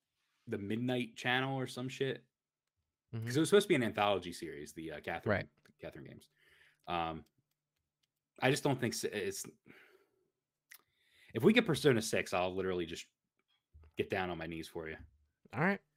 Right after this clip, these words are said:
Speaker 2: Listen, you remember, you, you, th-, you remember that clip of, uh, many, many moons ago during E three, and you and Steven shat all over me for me saying Kojima was gonna be on stage. And who
Speaker 1: Yeah.
Speaker 2: walked out? Kojima. And what did I do?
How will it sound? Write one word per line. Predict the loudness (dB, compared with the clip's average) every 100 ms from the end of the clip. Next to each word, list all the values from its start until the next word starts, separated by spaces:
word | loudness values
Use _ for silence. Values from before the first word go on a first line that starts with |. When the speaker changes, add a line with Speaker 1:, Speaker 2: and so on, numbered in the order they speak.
| _ _
Speaker 2:
Listen, | 2 4 4
you | 4
remember, | 6 8 8
you, | 8 8 8
you, | 6 2
th-, | 2 -2 -12 _
you | 4
remember | 6 10 10
that | 10 8
clip | 6 8 8 4 0 _ _ _ _ _
of, | 0 0 4
uh, | 4 4 2
many, | 4 4 6
many | 6 6
moons | 6 6 6
ago | 6 10 10
during | 10 8 8
E | 2
three, | 0 4 6 6 4 -4 -20 _ _
and | -2 0 4
you | 6
and | 6
Steven | 2 2 2 4 0 -2 -6 -18 -6
shat | 0 4 4 6
all | 8 12 12
over | 10 6
me | 4 2
for | 4 6
me | 6
saying | 4 4 4 4
Kojima | 2 4 4 6
was | 4
gonna | 4 2
be | 4 4
on | 2
stage. | 0 2 2 0 -6 -16 -20 -10
And | -2 6
who | 8
Speaker 1:
Yeah. | 12
Speaker 2:
walked | 10 10
out? | 8 8 0
Kojima. | 6 6 8 2 2 0
And | 2
what | 4 6
did | 8
I | 8
do? | 6 2